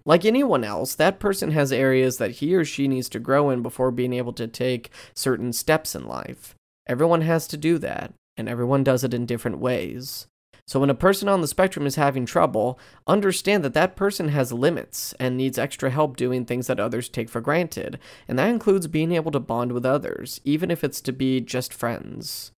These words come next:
It's hard enough for autistic people to make friends. Imagine how it is for them to start a dating relationship with someone. It's all right to point out the things that a person may be doing wrong, but it's important to be encouraging as you go about it.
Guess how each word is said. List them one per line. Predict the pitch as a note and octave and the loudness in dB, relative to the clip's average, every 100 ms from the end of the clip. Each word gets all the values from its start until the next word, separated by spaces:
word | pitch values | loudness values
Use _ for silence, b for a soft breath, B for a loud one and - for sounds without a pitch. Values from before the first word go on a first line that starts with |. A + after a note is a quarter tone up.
| _ _ _ _ | _ _ _ _
It's | - B2 | -8 -4
hard | - D#3+ F3 | 4 6 6
enough | C3 C3 D#3 C3 - - | 4 2 2 0 -8 -8
for | C3+ B2+ B2 - | 0 2 2 -2
autistic | B2 B2 - E3+ C#3+ - | -4 -2 -2 -2 -4 -2
people | B2+ A#2+ A#2+ | -4 -4 -6
to | - A#2+ | -4 -4
make | A2+ A2+ A2+ | -2 -4 -6
friends. | - C3+ B2 A#2 | -2 0 0 -4
Imagine | A#2+ B2 B2+ B2 B2+ | -6 -6 -4 -4 -4
how | B2 A#2+ B2 B2 | -4 -2 0 0
it | G#2 - | -2 -2
is | C3 B2 | -2 -2
for | - B2+ | -4 -4
them | B2 B2 B2 | -2 -2 -4
to | - B2 | -4 -4
start | - C#3 B2 | 0 0 0
a | |
dating | A#2 A#2 B2+ C3+ | 0 -2 -2 -2
relationship | F#2+ E2 - - - D2 | -2 -4 -4 -8 -10 -10
with | - - | -10 -8
someone. | - A1+ B1+ A#1 A1+ - - _ _ _ _ - | -8 -8 -10 -10 -10 -14 -16 _ _ _ _ -4
It's | C#3 | 2
all | F#3 A#3 | 6 6
right | G3+ G#3 | 8 4
to | G#3 | 2
point | - D#3+ D#3 | 0 2 4
out | C#3+ | 2
the | B2 | 0
things | - C3+ C3 | -2 0 2
that | B2+ | 0
a | A#2 | -2
person | C3+ B2+ - B2 | 0 -2 0 -2
may | A#2+ | 0
be | A#2 | -2
doing | A#2 A2 G2+ | -2 -2 -4
wrong, | A#2+ F2 A1+ D2+ C#3 - | -2 -2 -2 -8 -12 -6
but | C3+ | -4
it's | C#3+ | -2
important | F3+ A#3 C#4 C4 | 2 6 6 6
to | G3 | 2
be | D3+ C#3+ | 2 2
encouraging | C3+ - D#3+ C#3 B2 A#2+ | 0 0 0 0 -2 -6
as | B2 B2 B2 | -6 -6 -6
you | A#2+ | -4
go | A#2 G#2+ | -4 -2
about | A#2 - - | 2 2 2
it. | A#1+ - - | -6 -10 -16